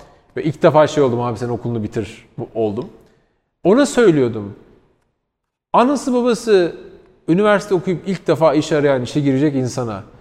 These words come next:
şunu diyorsa, "Aman evladım etliye sütlüye karışma, aman kendini kullandırma, aman geç çıkma, aman ye-," diyorsa ona yapabileceği en büyük kötülüğü yapıyor.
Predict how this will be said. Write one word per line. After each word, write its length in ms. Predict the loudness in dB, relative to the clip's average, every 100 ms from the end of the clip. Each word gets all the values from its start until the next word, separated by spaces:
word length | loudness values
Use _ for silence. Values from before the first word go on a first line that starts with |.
| -20
şunu 320 | -6 0 2 2
diyorsa, 440 | 0 0 -6 -8 -12 -20 _ _ 0
"Aman 260 | 2 4
evladım 640 | 4 6 4 4 2 -2 -6 -14 -20 _
etliye 380 | -2 -2 2 2
sütlüye 420 | 2 -2 2 2
karışma, 400 | 2 -2 -2 -4
aman 280 | 0 0 0
kendini 420 | 2 2 2 0
kullandırma, 600 | 0 0 0 -2 -4 -2 0
aman 280 | 0 2 2
geç 140 | 2 -2
çıkma, 440 | -10 -8 -4 -2
aman 200 | 0 0
ye-," 360 | 2 0 -2 0
diyorsa 520 | 4 4 2 -6 -10 -12 -20 _ _ _ -4
ona 240 | 0 0
yapabileceği 640 | -2 -4 -2 -2 0 -2 -4
en 420 | -8 -6 -4 -4
büyük 200 | -6 -6
kötülüğü 360 | -10 -10 -4 -4
yapıyor. 340 | -4 -8 -16